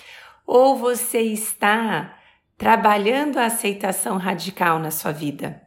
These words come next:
Aonde você tá? Então, esse tema vai especialmente pra Cris, de Joanópolis. Cris, esse é pra você.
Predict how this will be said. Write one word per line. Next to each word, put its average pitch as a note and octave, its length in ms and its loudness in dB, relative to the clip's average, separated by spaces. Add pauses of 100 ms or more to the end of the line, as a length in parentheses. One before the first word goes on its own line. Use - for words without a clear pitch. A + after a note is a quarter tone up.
Aonde A3 380 0
você A3+ 260 -6
tá? - 440 -8 (640)
Então, F#3 360 2
esse A#3+ 260 -4
tema F3 800 0
vai - 380 -4
especialmente A#3+ 1040 -2
pra E3 180 0
Cris, E3 560 -4
de F3 160 -6
Joanópolis. D#3 800 0
Cris, G#3 320 -2
esse G3+ 200 -4
é - 20 -4
pra F3 180 -6
você. F#3 760 0